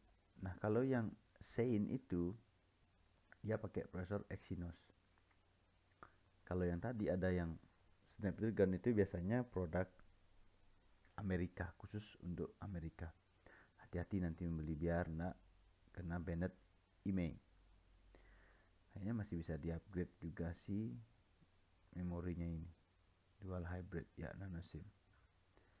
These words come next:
Masih bisa. Ini yang S twenty plus. Sama kayaknya nih. Ya, selisih. Lagi dikit aja. Lah, bingung nih.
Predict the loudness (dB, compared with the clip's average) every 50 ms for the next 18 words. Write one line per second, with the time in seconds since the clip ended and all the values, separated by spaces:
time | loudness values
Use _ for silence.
0 | _ _ _ _ _ -20 -14 -10 -8 -6 -6 -6 -8 -10 -14 -16 -16 -18 -20 -20
1 | _ _ _ _ _ _ _ -20 -20 -20 _ _ -12 -10 -6 -4 -4 -2 -2 -2
2 | -2 -4 -4 -4 -4 -4 -6 -8 -10 -8 -6 -6 -6 -6 -4 -6 -6 -6 -8 -6
3 | -4 -4 -4 -4 -8 -16 -18 -18 -20 -20 -20 -20 -20 -20 -20 -20 -20 _ -20 -20
4 | -20 -16 -10 -6 -4 -4 -4 -4 -4 -4 -4 -4 -4 -4 -4 -6 -10 _ _ _
5 | _ _ _ _ -20 -20 -20 -20 _ _ _ _ _ _ _ _ _ _ _ _
6 | _ _ _ _ _ -20 -20 -18 -12 -8 -6 -6 -6 -6 -10 _ _ _ _ _
7 | -20 -20 -20 -10 -4 -4 -4 -4 -4 -6 -8 -8 -8 -14 -20 _ _ -20 -20 -14
8 | -10 -6 -4 -2 -2 -2 -2 -4 -4 -2 -2 0 0 0 0 0 0 -2 -4 -8
9 | -14 _ _ _ _ _ _ _ _ _ _ _ -20 -20 _ _ _ _ _ _
10 | _ _ _ _ _ _ -20 -20 _ _ -20 -20 -20 -20 _ _ -20 -20 -20 -20
11 | -20 _ _ _ -20 -20 -20 -20 _ _ _ _ _ _ -20 -20 _ _ _ _
12 | _ _ _ _ _ _ _ _ _ -20 -20 -20 _ -10 -8 -6 -6 -6 -6 -8
13 | -6 -4 -4 -2 -2 -2 -2 -2 -2 -2 -2 -4